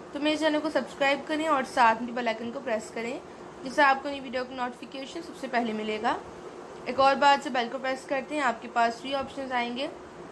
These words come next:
आपने all के button पे click करना है, ताकि आपको daily की notification मिलते रहें। मुझे बहुत खुशी होती है अपने प्यारे पेरेंट्स से बात कर कर और उनके दुआएं कर कर।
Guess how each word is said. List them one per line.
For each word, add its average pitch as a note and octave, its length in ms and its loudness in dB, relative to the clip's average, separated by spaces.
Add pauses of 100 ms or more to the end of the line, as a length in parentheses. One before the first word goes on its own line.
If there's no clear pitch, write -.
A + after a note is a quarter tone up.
आपने B3 300 4
all B3+ 200 0
के C#4+ 80 -6
button C#4+ 260 -8
पे C#4+ 100 -6
click A#3+ 260 -8
करना C4 240 -4
है, C#4+ 80 -2
ताकि B3 240 2
आपको A3+ 240 0
daily A#3+ 240 -4
की D#4 100 -8
notification A#3+ 600 -4
मिलते A#3 260 -4
रहें। A#3+ 260 -4 (600)
मुझे B3+ 160 -4
बहुत C#4 260 6
खुशी E4 260 -4
होती D#4+ 220 -2
है - 20 -6
अपने D#4 160 -8
प्यारे C4 260 2
पेरेंट्स C4+ 300 -8
से D4 100 -6
बात A3 300 4
कर A#3+ 80 -4 (100)
कर C#4+ 240 -2
और C4 160 -2
उनके B3+ 280 -6
दुआएं G#3+ 300 -4
कर A#3+ 100 -8 (100)
कर। D#4+ 180 0